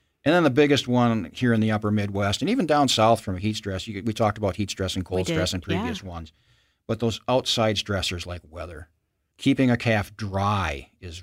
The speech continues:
Speaker 1: really part of that critical
Speaker 2: Mm-hmm.
Speaker 1: thing when it's cold. And my simple thing for that is, you know, it's hard to crawl inside of a hutch sometime, but if you,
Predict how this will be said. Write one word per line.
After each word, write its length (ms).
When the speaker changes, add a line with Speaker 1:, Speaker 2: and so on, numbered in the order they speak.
Speaker 1:
really 440
part 260
of 60
that 180
critical 280
Speaker 2:
Mm-hmm. 140
Speaker 1:
thing 160
when 120
it's 120
cold. 520
And 400
my 180
simple 380
thing 240
for 100
that 260
is, 300
you 80
know, 100
it's 120
hard 160
to 80
crawl 260
inside 280
of 60
a 60
hutch 300
sometime, 440
but 120
if 120
you, 100